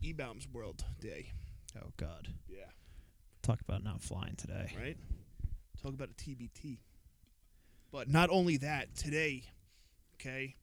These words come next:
Speaker 1: postponed a day for you guys, so we're doing this live on Doge Day.
Speaker 2: Yes.
Speaker 1: Okay, we figured it was in the best interest of all our investors, which is you people, that we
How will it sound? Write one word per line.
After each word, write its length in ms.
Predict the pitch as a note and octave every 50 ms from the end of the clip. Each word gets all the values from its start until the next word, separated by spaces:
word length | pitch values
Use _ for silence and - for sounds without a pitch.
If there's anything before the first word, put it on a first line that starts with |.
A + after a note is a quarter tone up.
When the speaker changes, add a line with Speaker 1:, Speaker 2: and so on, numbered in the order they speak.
| _ - - - - - - - - - -
Speaker 1:
postponed 520 | - - D#3+ C#3+ - - F#3+ G3+ G3+ F#3+ F#3+
a 80 | F3
day 320 | F3 D3+ E3+ D#3 D3 C#3+ C3+
for 220 | B2 - - D3+
you 180 | D3 D3+ D#3+ D#3+
guys, 360 | C#3 C#3 C3 B2+ B2+ C3 B2+
so 140 | - - C3+
we're 180 | B2+ B2+ C3
doing 280 | C3+ D3 D#3+ E3 D#3+ D3+
this 160 | C#3+ B2+ A2+
live 580 | A#2+ B2 C3+ C#3+ D3 C3+ B2+ B2+ B2+ - - - - - - - - - - - - - - - - - -
on 400 | D#3+ D#3 D#3 D3+ D3+ D3+ D3 C#3+ - - - -
Doge 320 | D3 C#3 C#3+ C#3+ C3+ -
Day. 340 | C#3+ C3 A#2+ G#2 F2+ - - - - - - - - - -
Speaker 2:
Yes. 480 | B2+ A2+ G2+ G2+ - - - - - - - - - - - G#3+ F3
Speaker 1:
Okay, 240 | - C#3 C3+ C3 C3 B2+
we 180 | B2 C#3 D#3+
figured 440 | - - F3+ F3 E3 D3+ D#3 D#3 D3
it 100 | C3+ C3+
was 140 | C#3+ C3+ C3+
in 80 | B2+
the 60 | B2+ A#2+
best 360 | A#2 - D3 D3+ D#3+ - -
interest 420 | F3 E3+ D#3 - D#3+ D3+ D3 - -
of 120 | B2 B2
all 180 | B2+ C3 C3 C3+
our 120 | C#3 C3+
investors, 640 | C3 C3 C3+ C3+ C3 B2+ - - B2 A#2+ A2+ A#2 -
which 220 | B2 A#2+ - -
is 200 | A2+ G#2 B2 B2+
you 120 | C3 C3+ C3+
people, 440 | - C#3 B2 A#2 - A2+ A#2 - - - - - - - - - - - - - -
that 200 | A2 G2+ F2 A#2+
we 320 | C3+ C3+ C3+ C3 B2+ C3